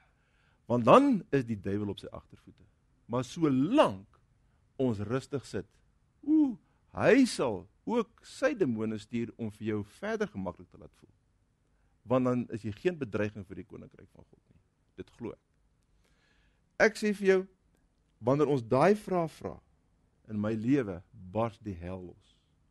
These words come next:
Nou, ek en jy is geroep deur God. En dis hoekom die Heilige Gees en die woord vir ons geweldig belangrik is. As ons die woord nie lees nie,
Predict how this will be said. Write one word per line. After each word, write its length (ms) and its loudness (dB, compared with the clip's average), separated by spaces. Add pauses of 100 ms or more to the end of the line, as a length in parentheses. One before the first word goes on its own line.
(680)
Nou, 100 -8 (100)
ek 160 0
en 80 2
jy 180 4 (720)
is 160 -8
geroep 300 -4
deur 240 0
God. 160 -10 (180)
En 100 -10 (120)
dis 220 8
hoekom 280 0 (1200)
die 120 6
Heilige 520 2
Gees 440 -6 (520)
en 160 2
die 140 2 (180)
woord 420 6 (460)
vir 120 0
ons 340 -2
geweldig 1040 0
belangrik 480 -6
is. 100 -20 (1040)
As 220 4
ons 140 2
die 120 2 (140)
woord 340 6
nie 140 -2
lees 320 -2
nie, 140 -20